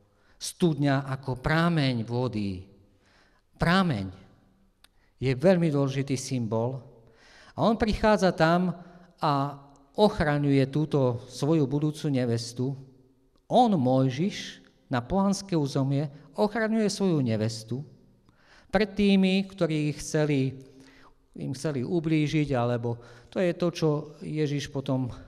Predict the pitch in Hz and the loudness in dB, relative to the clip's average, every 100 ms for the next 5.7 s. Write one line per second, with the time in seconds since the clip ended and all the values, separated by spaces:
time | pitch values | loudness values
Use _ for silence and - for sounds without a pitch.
0 | - - 143 139 135 127 - - - - | -20 -4 -2 2 2 2 -2 -10 -14 -20
1 | - _ _ _ _ _ _ 123 127 120 | -20 _ _ _ _ _ _ -4 0 0
2 | 117 147 139 127 127 127 - 139 131 120 | 0 -2 0 0 -2 -4 -2 0 0 -2
3 | 110 - 139 147 143 123 113 143 143 120 | -4 -4 -2 0 0 0 0 0 0 0
4 | 113 135 139 - 147 147 - - - 123 | 0 0 -2 0 -2 -2 -10 -20 -10 -4
5 | 143 - 135 120 139 - 131 | -4 -2 -4 -2 -4 -2 -4